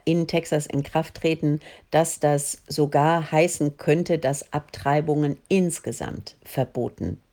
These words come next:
werden. Das ist einer der ersten Schritte offenbar dahin. Noch eine politisch unkorrekte Meldung, die kommt aus Russland, die kommt hier aus unserem Übersetzungsteam. Und zwar hat die Ex-Reagan-Beraterin, also die Beraterin von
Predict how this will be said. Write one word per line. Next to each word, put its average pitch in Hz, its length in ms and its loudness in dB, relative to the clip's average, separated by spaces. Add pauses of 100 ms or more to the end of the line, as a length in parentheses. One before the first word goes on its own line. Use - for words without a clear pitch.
(120)
werden. 107 380 -2 (300)
Das 135 120 -10
ist 120 220 -8
einer 139 220 -2
der 131 200 0
ersten - 300 -2
Schritte - 440 -4
offenbar 101 340 -4
dahin. 95 340 -6 (600)
Noch 240 240 8
eine 269 260 4
politisch 240 480 0
unkorrekte 220 680 2
Meldung, 220 420 6
die 196 140 0
kommt 196 340 0
aus 143 280 2
Russland, 262 680 0
die 175 140 -4
kommt 175 240 0
hier - 160 -2
aus 143 120 -2
unserem 151 440 0
Übersetzungsteam. 220 1300 -2
Und 170 220 -4
zwar 180 640 0 (1080)
hat 208 400 2
die 196 240 2
Ex-Reagan-Beraterin, 147 2250 2
also 131 380 -2
die 131 140 -4
Beraterin 175 600 0
von 160 240 -4